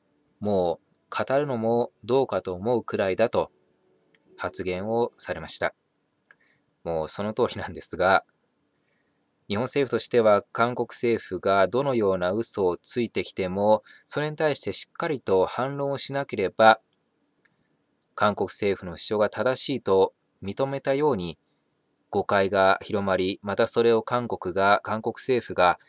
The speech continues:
宣伝してしまうことになりますので、政府としては粛々と韓国の嘘に対し、客観的な証拠を提示して、反論をしていくしかありません。本当に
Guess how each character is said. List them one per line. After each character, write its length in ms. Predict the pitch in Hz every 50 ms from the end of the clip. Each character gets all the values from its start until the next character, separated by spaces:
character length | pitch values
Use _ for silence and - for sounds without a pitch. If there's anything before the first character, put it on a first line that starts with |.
| _ _ _
宣 360 | - - - 117 123 147 143
伝 220 | 139 147 143 143 139
し 60 | -
て 100 | - 127
し 120 | - -
ま 120 | 135 135 135
う 60 | 131
こ 120 | - 135
と 120 | - 135 131
に 100 | 117 92
な 120 | 92 92
り 100 | 98 113
ま 120 | 123 127
す 160 | - - - 98
の 120 | 92 92
で、 300 | 92 101 110 110 107 - _ _ _ _ _ _ _ _ _ _ _ _ _ _ _ _ _ _ _ _ _
政 220 | - - 101 90
府 60 | 87
と 100 | - 87
し 80 | - -
て 100 | - 98
は 120 | 90 82
粛 260 | - - - - - 127
々 320 | - - - - - 135
と 280 | - - 135 135 131 123
韓 280 | - - 135 135 131 123
国 300 | - 110 - - 95 92
の 60 | 101
嘘 220 | 104 - - 104
に 60 | 92
対 220 | - - 101 101 90
し、 420 | - - - - 107 107 117 - _ _ _ _ _ _ _ _ _ _ _
客 180 | - - 92 -
観 200 | - 92 95 90
的 200 | - 90 - 101
な 120 | 95 95 90
証 360 | - - - 104 107 107 - _ -
拠 60 | - 107
を 360 | 101 104 104 104 110 - - - - _ _ _ _ _ _ _ _ -
提 160 | 107 110 120
示 160 | 110 113 -
し 60 | -
て、 240 | - - - - - _ _ _ _ _ _ _ _ _ _ _ _ _ _ _ _ _ _ _ _ _ _ _ _ _ _ _ _
反 260 | - 101 101 98 95
論 280 | 95 95 92 92 92
を 80 | 92 95
し 120 | - -
て 140 | - - 110
い 60 | 113
く 140 | - - 123
し 100 | - -
か 160 | - - 80
あ 60 | 80 82
り 100 | 92 104
ま 80 | 110
せ 160 | 107 - -
ん。 80 | 92 - _ _ _ _ _ _ _ _ _ _ _ _ _ _ _ _ _ _ _ _ _ _ _ _ _ _ _ _ _ _ _ _ _
本 100 | 92 92
当 180 | - 92 90 92
に 360 | 92 92 90 90 92 92